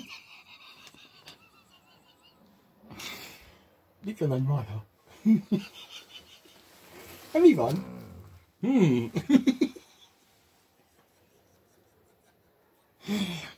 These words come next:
Ilyenkor már hűmeg, hogy kusoljál már, mert nem tudok aludni. <laughs> Mi van, jó? Na, ki megyünk?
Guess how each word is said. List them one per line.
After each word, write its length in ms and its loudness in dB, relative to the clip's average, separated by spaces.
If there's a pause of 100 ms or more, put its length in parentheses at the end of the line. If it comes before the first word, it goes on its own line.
(160)
Ilyenkor 340 0
már 180 4
hűmeg, 400 4
hogy 200 -10 (480)
kusoljál 440 0
már, 260 2
mert 180 -12 (380)
nem 220 8
tudok 200 4
aludni. 340 8 (960)
<laughs> 880 -16
Mi 120 8
van, 220 4
jó? 60 -6 (1200)
Na, 200 4
ki 180 -4
megyünk? 360 2